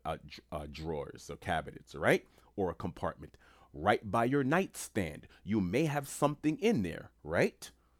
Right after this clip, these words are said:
Oh, in your walk-in closet, if you have one, you have something in there, right? One of us is speaking from experience.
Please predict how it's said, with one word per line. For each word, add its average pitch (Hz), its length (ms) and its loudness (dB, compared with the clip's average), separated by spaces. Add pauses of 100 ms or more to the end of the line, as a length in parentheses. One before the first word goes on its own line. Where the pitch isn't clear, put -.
(1080)
Oh, 104 120 0 (160)
in 117 180 4
your 123 160 4
walk-in 143 500 2
closet, 120 500 2
if - 120 -4
you 127 80 0
have 165 320 4
one, 82 300 -4 (180)
you 95 180 2
have 92 280 4
something 143 480 0
in 180 240 2
there, 82 180 0
right? 90 440 0 (960)
One 120 200 4
of 139 120 4
us - 160 2
is 113 80 -4
speaking 131 400 2
from 113 180 4
experience. - 840 0